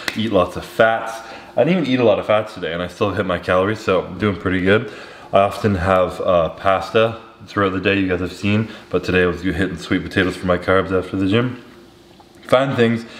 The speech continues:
that are calorically dense that you just enjoy to eat. For me, it's pasta. It's just easy to eat, or sweet potato. They just go down like it's nothing. S-, but to get to the end of this video, <clears throat>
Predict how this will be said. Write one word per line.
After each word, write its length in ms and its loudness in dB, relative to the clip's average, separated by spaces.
that 100 0
are 60 2
calorically 460 2
dense 280 0
that 80 -2
you 160 0
just 160 -6
enjoy 300 2
to 100 -6
eat. 260 -6
For 160 -2
me, 300 2
it's 100 -20
pasta. 500 0
It's 100 -16
just 160 -8
easy 260 -4
to 60 -8
eat, 220 -6
or 100 -2
sweet 260 -6
potato. 360 -4
They 120 -2
just 180 -10
go 160 2
down 260 0
like 120 -6
it's 160 -10
nothing. 340 -4
S-, 800 -12
but 300 4
to 100 2
get 380 0
to 100 -2
the 120 4
end 140 2
of 60 0
this 140 -4
video, 520 2
<clears throat> 0 -